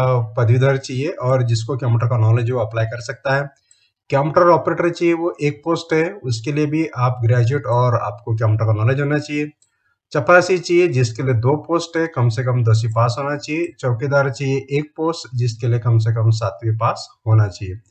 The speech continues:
आपको पाँच फरवरी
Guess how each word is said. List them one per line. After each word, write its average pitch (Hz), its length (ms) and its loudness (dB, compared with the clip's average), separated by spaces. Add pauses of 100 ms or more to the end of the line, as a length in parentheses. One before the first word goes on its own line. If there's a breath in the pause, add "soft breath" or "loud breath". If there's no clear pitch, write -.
(500 soft breath)
आपको 180 640 2 (640)
पाँच 196 380 2 (140)
फरवरी 143 640 0